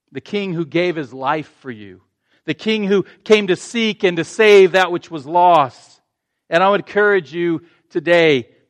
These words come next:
to accept those peace terms. Surrender yourself to Him.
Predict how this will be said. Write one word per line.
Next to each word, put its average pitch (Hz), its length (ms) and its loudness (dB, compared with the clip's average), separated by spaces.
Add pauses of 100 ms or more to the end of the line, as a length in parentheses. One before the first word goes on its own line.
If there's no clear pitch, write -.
(220)
to 185 120 0
accept - 500 -2
those 156 420 -6
peace - 380 -20
terms. 101 680 -16 (640)
Surrender 185 880 -4
yourself 139 560 -8
to 139 100 -10
Him. 98 320 -14